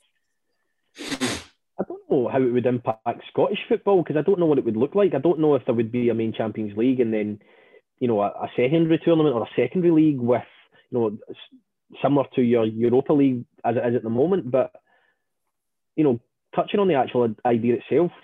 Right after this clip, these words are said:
at, at the moment, does the Champions League end up at, at the end of the season with the best team in Europe winning it?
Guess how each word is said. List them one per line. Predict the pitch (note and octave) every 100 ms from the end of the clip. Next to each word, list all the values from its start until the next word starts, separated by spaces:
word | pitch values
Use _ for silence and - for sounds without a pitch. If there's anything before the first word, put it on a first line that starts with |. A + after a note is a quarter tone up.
| _ -
at, | -
at | C3+
the | C3+
moment, | E3 G#3
does | D3
the | C#3
Champions | D3+ E3+ - G3 F#3 B2
League | C3 C3 A#2+ _ _ _ _
end | B2+ B2
up | B2 -
at, | - _ A#2
at |
the | A#2 A#2+
end | A#2+
of |
the | A2+
season | B2 B2+ C#3 B2
with | A2
the |
best | G#2+ A#2 -
team | B2
in | A#2
Europe | A#2+ A2
winning | C#3+ F#3+
it? | -